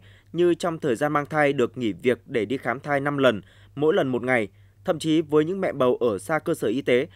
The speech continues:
hoặc trường hợp mang thai cần chăm sóc đặc biệt sẽ được nghỉ hai ngày cho mỗi lần khám thai.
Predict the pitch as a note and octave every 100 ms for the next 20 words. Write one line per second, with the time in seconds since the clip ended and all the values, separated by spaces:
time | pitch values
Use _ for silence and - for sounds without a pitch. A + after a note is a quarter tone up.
0 | _ - C#3+ C3+ D#3+ C#3+ C3+ D#3 D#3+ E3
1 | D#3 D3+ C#3+ A#2 - C#3+ G#2+ - C3+ C3+
2 | A#2+ - - C#3+ C#3+ B2+ B2 F2+ - D3+
3 | D#3 C3+ G2 - C#3 C3+ D#3 A2 A2+ A2+
4 | D3+ C3+